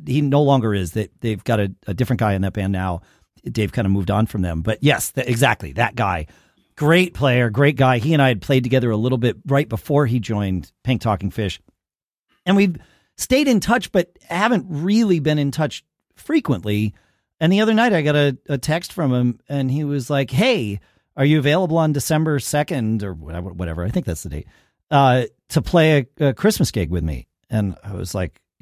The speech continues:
"Uh, yeah, maybe." Like, you know, let me look at my calendar. I was like, "Oh, yeah, that'd be great. You know, it'd be fi-, great to finally play together." And he's like, "Yeah, I'm doing this country Christmas thing." He is playing under the name Dallas Corbin,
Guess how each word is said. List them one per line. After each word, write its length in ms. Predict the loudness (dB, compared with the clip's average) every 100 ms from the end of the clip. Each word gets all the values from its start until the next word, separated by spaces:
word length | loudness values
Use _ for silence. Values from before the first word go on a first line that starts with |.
| -12
"Uh, 360 | -6 -4 -4 -8 -12 -14
yeah, 260 | -10 -10 -6
maybe." 440 | -4 -2 -2 -4 -4
Like, 160 | -8 -6
you 100 | -4 -4 -2 -2
know, 120 | 0
let 120 | -2 -2
me 80 | -2
look 100 | 0
at 60 |
my 80 | 2
calendar. 300 | 2 2 2
I 20 |
was 80 | 2
like, 140 | 0 0
"Oh, 100 | 2
yeah, 240 | 2 2
that'd 140 | 0 0
be 80 | -2
great. 580 | 0 0 0 0 -2 -4
You 100 | -2
know, 120 | -2
it'd 100 | -4
be 100 | -6
fi-, 320 | -8 -8 -8 -12 -6
great 220 | -4 -2
to 100 | -4
finally 300 | -4 -4 -2
play 180 | -2 -2
together." 260 | -2 -4
And 80 | -2
he's 140 | -2
like, 100 | -2 2
"Yeah, 200 | 4 4
I'm 100 | 2
doing 200 | 2 2
this 140 | 0
country 360 | -2 -2 -2 -6
Christmas 480 | -4 -4 -2 -4
thing." 260 | 0 0 0 -6 _ _ _
He 460 | -4 0 0 -2 -6
is 340 | 0 2 2 0
playing 400 | 0 2 4 2
under 440 | 2 2 2 2
the 580 | 0 -2 -2 2 2 0 -2
name 420 | 0 2 2 2
Dallas 400 | 2 2 2 -2
Corbin, 500 | -4 0 2 2 0